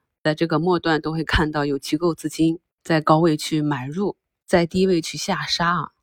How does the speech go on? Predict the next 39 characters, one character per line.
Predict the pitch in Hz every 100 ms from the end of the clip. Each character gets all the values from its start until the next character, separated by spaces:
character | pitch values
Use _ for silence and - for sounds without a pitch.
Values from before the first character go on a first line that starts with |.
| -
所 | 208
以 |
总 | 208 -
结 | 165 185
一 | 208
下 | 226 190
啊， | 170 - _ _
如 | - 214
果 | 226 185
是 | - 190
市 | - 190
场 | - 147
的 | 151
双 | 156 185 190
主 | 143
线 | 165
行 | 156 147
情 | 175 - 143 -
不 | -
轮 | 196 151 165
动 | 220 196
呢， | 165 156 - _ _
对 | 175
于 | 170
机 | 170 185
构 | 160
大 | 160 151
资 | 156
金 | 160
来 | 160 147
讲， | 143 139 - _ _
比 | 160 147
轮 | 147 147 156
动 | 226 180
的 | 139
收 | - 156
益 | 156
要 | 147
好。 | - - -